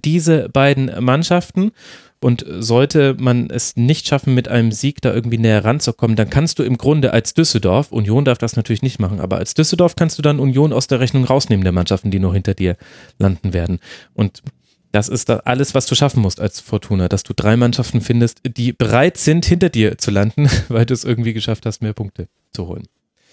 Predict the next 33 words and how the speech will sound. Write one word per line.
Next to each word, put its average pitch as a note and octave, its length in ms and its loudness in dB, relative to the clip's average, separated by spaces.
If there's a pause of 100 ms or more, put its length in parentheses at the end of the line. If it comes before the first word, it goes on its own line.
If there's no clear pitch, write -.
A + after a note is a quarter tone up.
(400)
Und D3+ 260 0 (100)
mit D#3+ 240 -2
Augsburg G3 560 0
darf D#3 240 0
dann D#3 240 2
eine F3 240 2
der E3 140 2
Mannschaften, E3 320 0
die C#3+ 140 0
aktuell F#3+ 300 -2
am C#3 100 0
besten F3+ 480 0
in C#3 160 2
Form G3+ 240 2
ist, A2 100 -2
wenn G#2+ 100 2
man G#2 200 0
einfach A2+ 360 -2
die B2+ 140 -2
letzten A#2+ 720 0 (160)
sechs C3 400 -2
Spiele C#3 320 0
sich C3 240 -2
anguckt, D3 440 -2
sich C3 440 -2
mit C#3 320 2
Leipzig B2+ 640 -2
messen C#3 420 0
in F#3+ 200 2
Leipzig. B2 480 -2
Traditionell C#3+ 800 2 (400)
waren C3+ 300 2
das C#3 260 0